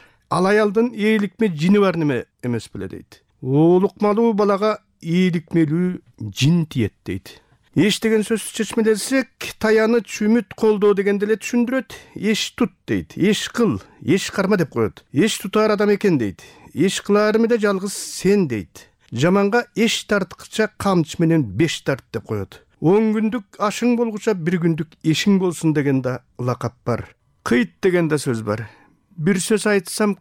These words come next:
кыйт дей түштү», — дейт. Таарына түштү деген мааниде. Караганда киши жаш баладай болуп, замат деле кыйт дей түшөт экен, — дейт. «Кыла» деген сөз бар. «Кыла» деген жээги,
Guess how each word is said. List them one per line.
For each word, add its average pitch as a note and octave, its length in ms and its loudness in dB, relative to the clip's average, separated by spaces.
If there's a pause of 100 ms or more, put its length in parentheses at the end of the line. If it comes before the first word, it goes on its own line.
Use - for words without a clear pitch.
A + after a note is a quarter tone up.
(120)
кыйт A3+ 480 0
дей F#3 320 2
түштү», — - 480 -12
дейт. - 400 -10 (640)
Таарына E3+ 560 0
түштү - 320 -10
деген B2 160 2
мааниде. G#2+ 560 -2 (240)
Караганда F#3+ 560 2
киши G3 240 -4
жаш F#3+ 240 0
баладай F#3 400 2
болуп, F3+ 300 0
замат F3 340 0
деле F3+ 300 0 (240)
кыйт F#3 280 0 (120)
дей E3+ 180 2
түшөт F#3 340 -2
экен, — F3 280 0
дейт. - 340 -8 (420)
«Кыла» F#3+ 420 2
деген D#3+ 260 0
сөз A#2+ 280 -6
бар. A2 240 -8 (520)
«Кыла» E3 340 2
деген F3+ 400 0 (200)
жээги, E3 840 0